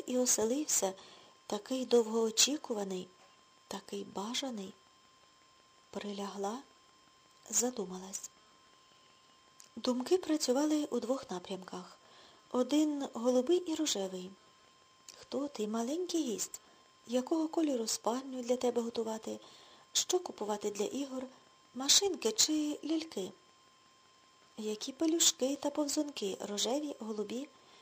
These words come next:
Платтячка чи джинсики? Як добре, що ти будеш?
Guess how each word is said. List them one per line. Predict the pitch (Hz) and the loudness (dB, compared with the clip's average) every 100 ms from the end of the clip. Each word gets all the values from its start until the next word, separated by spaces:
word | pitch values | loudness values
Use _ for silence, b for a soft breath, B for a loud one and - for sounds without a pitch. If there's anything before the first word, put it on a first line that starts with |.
| B B | B B
Платтячка | - 285 403 - 214 - - 202 | 0 4 4 2 0 0 0 -2
чи | - 277 285 277 - | 2 2 2 0 4
джинсики? | 359 233 226 - 190 - - _ _ _ _ - - | 2 4 -2 -2 -8 -8 -18 _ _ _ _ -20 -12
Як | 208 196 190 | -6 -4 2
добре, | 247 285 311 | 2 4 4
що | - 262 | 4 2
ти | 262 285 | -2 0
будеш? | 349 359 - - | 2 0 0 0